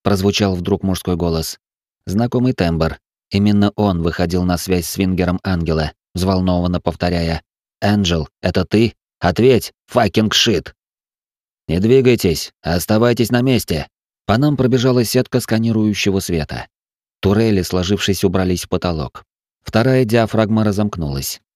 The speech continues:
Оттуда синхронно вышла пятерка людей.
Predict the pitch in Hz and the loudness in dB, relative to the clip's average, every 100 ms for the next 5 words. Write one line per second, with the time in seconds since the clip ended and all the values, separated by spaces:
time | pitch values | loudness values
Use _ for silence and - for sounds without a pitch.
0 | _ _ 82 - 107 104 87 90 85 98 | _ _ -8 -2 0 0 0 -2 -2 0
1 | 104 98 92 101 98 98 92 98 90 90 | 0 0 2 0 0 -2 -2 -2 -4 -2
2 | 90 82 69 64 | -4 -2 -6 -6